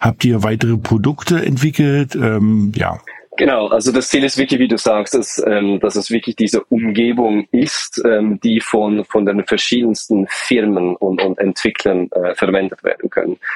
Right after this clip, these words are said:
Speaker 2: Das heißt, dort ist aber wirklich auch, äh, in, in der langen Vision halt das Ziel,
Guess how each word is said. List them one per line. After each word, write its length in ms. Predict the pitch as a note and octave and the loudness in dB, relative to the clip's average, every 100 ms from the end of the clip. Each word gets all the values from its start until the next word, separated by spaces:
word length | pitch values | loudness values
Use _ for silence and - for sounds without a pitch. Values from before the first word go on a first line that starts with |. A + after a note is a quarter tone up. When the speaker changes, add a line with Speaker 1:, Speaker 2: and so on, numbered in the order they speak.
| - | -8
Speaker 2:
Das 240 | - - - | -4 -4 0
heißt, 400 | G#2+ A2 - - | 0 0 -2 0
dort 220 | A2 A2+ | 0 2
ist 160 | A#2 A2 | 0 2
aber 180 | G2+ | 2
wirklich 400 | G2 A2+ A2 - | 0 0 -4 -2
auch, 400 | G2 G#2 A2 - - - - - | 0 0 0 -4 -10 -16 -10 0
äh, 360 | G2 F#2 F#2+ | 2 2 -2
in, 320 | - A#2 A#2+ - - | 0 2 2 -2 -4
in 120 | G#2+ | 0
der 240 | G#2 F#2+ F#2+ - _ _ _ _ _ - | 2 2 -2 -10 _ _ _ _ _ -2
langen 520 | G#2+ A2+ C#3 C3 A2 | 2 2 2 2 2
Vision 640 | G2+ - G2 F#2 F2+ F2+ | 0 0 0 0 -2 -2
halt 220 | G2+ G2 - | -2 -2 -2
das 240 | G2 - | -4 -4
Ziel, 640 | - - A#2 B2 G2+ F2 E2+ | -10 -4 0 2 2 0 -2